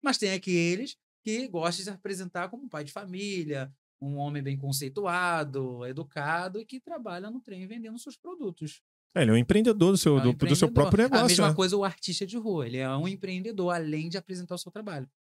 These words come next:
Speaker 1: Então, comecei com, como dançarino do Michael Jackson. Aí, depois, meu amigo resolveu ser C L T. Aí, eu comecei a me caracterizar de Michael Jackson, só que era de um jeito bem bugado,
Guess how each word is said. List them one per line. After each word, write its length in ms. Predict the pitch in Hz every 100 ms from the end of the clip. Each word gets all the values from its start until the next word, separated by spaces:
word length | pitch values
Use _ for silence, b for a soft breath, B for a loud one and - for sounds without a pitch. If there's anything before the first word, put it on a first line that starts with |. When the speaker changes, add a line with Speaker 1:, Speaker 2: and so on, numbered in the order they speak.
| _ 156
Speaker 1:
Então, 260 | 165 170
comecei 520 | 170 175 160 - 139
com, 360 | 131 139 131 127 -
como 400 | - 127 123 110 _ _ _ _
dançarino 420 | 127 127 131 147 151
do 80 |
Michael 240 | 139 139 147
Jackson. 360 | 165 214 - - _ _ _ _
Aí, 180 | 113 110 110 123
depois, 460 | 113 - 113 113
meu 120 | 117 117
amigo 380 | 113 110 107
resolveu 380 | 110 113 113 104
ser 260 | 107 120 117
C 180 | - 113
L 180 | 110 156
T. 220 | 170 254 - _ _ _ _ _ _ _ _ _ -
Aí, 80 | 170
eu 40 |
comecei 360 | 185 226 226 220
a 60 | 226
me 120 | 233
caracterizar 600 | - 214 220 226 220 220
de 60 | 214
Michael 260 | 214 214
Jackson, 300 | 226 170 139
só 120 | - 147
que 100 | 156
era 120 | 165
de 80 | 175
um 40 |
jeito 220 | 170 175
bem 160 | 156 165
bugado, 500 | 208 240 135 120 113